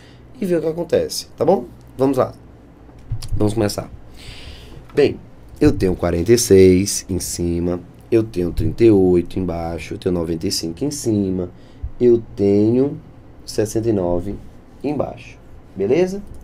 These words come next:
Vou começar pelo óbvio. Pessoal,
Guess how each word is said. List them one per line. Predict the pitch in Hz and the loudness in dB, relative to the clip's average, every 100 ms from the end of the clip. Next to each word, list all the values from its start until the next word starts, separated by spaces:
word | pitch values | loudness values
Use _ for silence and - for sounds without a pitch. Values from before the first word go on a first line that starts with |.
| - - - - - - - | -18 -20 -20 -20 -20 -20 -16
Vou | 147 190 208 | 0 0 2
começar | 196 190 175 - 185 202 - - - - - | 0 2 2 2 2 0 -8 -16 -20 -20 2
pelo | 202 214 | 4 6
óbvio. | 139 104 78 - 73 - - - - - - - - | 8 6 4 -6 -14 -14 -18 -20 -20 -16 -14 -14 -8
Pessoal, | 170 190 135 - | -4 2 2 2